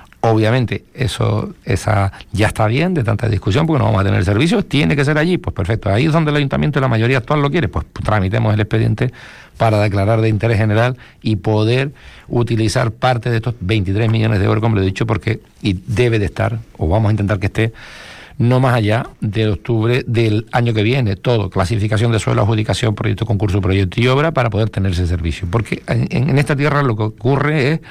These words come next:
que las batallas locales, las batallas, eh, partidarias o de ex de partidarios,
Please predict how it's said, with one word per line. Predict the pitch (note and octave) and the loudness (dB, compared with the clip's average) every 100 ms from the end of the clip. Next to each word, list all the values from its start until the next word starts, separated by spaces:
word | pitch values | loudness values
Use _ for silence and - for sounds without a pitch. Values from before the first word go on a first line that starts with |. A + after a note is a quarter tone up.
| - | -20
que | - F#2 | -8 -4
las | E2 | 0
batallas | F2+ E2+ B2+ A#2+ | 0 0 0 2
locales, | A#2+ A2+ D#3 B2 | 0 0 0 0
las | G#2+ | 0
batallas, | G#2 F#2 A2 A2+ F#2 - - - - - - | 0 0 0 0 -2 -6 -18 -14 -12 -12 -6
eh, | - G2 F#2 F2+ - | -2 0 0 -2 0
partidarias | A2 F2+ G2+ C#3+ C3+ G2 | -2 0 2 2 2 0
o | F#2+ | 0
de | A2+ | 0
ex | D3 - A2 | -2 -4 -4
de | G2 | -4
partidarios, | F#2 F#2 G#2+ A2+ A#2+ C3+ | -4 -2 0 0 2 0